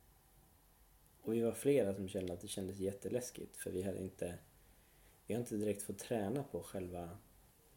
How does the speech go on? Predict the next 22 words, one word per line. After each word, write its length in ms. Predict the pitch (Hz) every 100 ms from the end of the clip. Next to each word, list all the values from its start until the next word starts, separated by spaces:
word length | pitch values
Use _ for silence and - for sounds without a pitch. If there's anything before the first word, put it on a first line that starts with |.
| - - - - - - - - -
samtalsdelen. 1300 | - 113 104 - 101 95 - 95 139 123 - 90 92
Vi 100 | 92
har 80 | 107
bara 140 | 104
läst 380 | 92 117 113 -
om 280 | 90 87 90
vad 280 | 98 92 92
det 100 | 90
är 260 | 123 120 -
för 180 | -
någonting, 420 | 101 87 - - 50
det 60 |
här 160 | - -
med 200 | 85 87 - - - - - - - - -
motiverande 520 | 95 - 104 95 90
samtal 560 | - 95 95 - - 95
och 80 |
vad 160 | 98 95
det 60 | 92
innebär 640 | 98 92 92 98 95 90
och 120 | 90
sådär. 300 | - 95 -